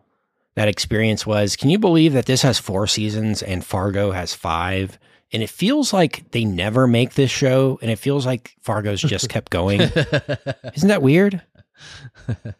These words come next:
Speaker 2: It is interesting.
Speaker 1: They're almost the same. Would have thought they would have way more Fargo at this point, because this show feels like it's on a constant hiatus, or they're always figuring out what they wanna do with it. But here we are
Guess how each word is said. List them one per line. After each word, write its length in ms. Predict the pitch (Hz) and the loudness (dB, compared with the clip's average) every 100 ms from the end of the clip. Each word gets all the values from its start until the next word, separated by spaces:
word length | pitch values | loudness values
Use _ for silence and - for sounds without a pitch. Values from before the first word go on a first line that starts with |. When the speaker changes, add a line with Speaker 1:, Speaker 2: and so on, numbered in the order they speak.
| 104 _ _ _ _ | -18 _ _ _ _
Speaker 2:
It 60 | 104 | -20
is 220 | 104 95 | -18 -18
interesting. 500 | 92 101 - 87 98 _ _ _ _ _ _ - | -20 -20 -20 -20 -20 _ _ _ _ _ _ -10
Speaker 1:
They're 120 | 107 | -4
almost 360 | 113 131 139 - | 2 4 2 0
the 40 | |
same. 540 | 113 120 120 147 139 127 _ _ _ _ - | -2 0 2 0 -2 -8 _ _ _ _ -6
Would 140 | 120 98 | -2 -2
have 80 | |
thought 260 | - 104 92 | 0 0 2
they 160 | 92 87 | 0 0
would 140 | 87 | 0
have 160 | 85 87 | -2 0
way 180 | 92 87 | 0 2
more 160 | 82 | 0
Fargo 440 | - 78 78 73 69 | -2 0 0 -2 -6
at 100 | - | -8
this 160 | - | -10
point, 440 | - - - - - _ _ _ _ _ - | -10 -12 -12 -20 -20 _ _ _ _ _ -14
because 320 | - 73 - | -8 -6 -4
this 180 | - - | -6 -4
show 280 | - 117 104 | 0 2 2
feels 340 | - 117 101 | 0 0 2
like 120 | 92 | 2
it's 140 | 85 107 | 0 0
on 140 | 82 | -2
a 60 | - _ _ _ _ _ - | -4 _ _ _ _ _ -10
constant 560 | - - 139 113 107 92 | -4 2 4 4 2 0
hiatus, 640 | 92 80 78 69 - - | 0 0 0 -2 -4 -4
or 360 | - 85 71 - - | -4 -2 -4 -6 -4
they're 140 | 98 92 | 0 2
always 340 | 104 107 95 | 4 4 2
figuring 340 | - 92 90 90 | 0 0 2 2
out 220 | 80 80 | 0 -2
what 140 | 82 - | -4 -4
they 80 | |
wanna 240 | 80 78 73 | -4 -2 -4
do 100 | 76 | -4
with 160 | 71 | -6
it. 140 | 71 - | -8 -10
But 160 | - - _ _ _ | -12 -12 _ _ _
here 180 | - 143 | -2 2
we 120 | 135 104 | 4 4
are 300 | 85 80 | 4 2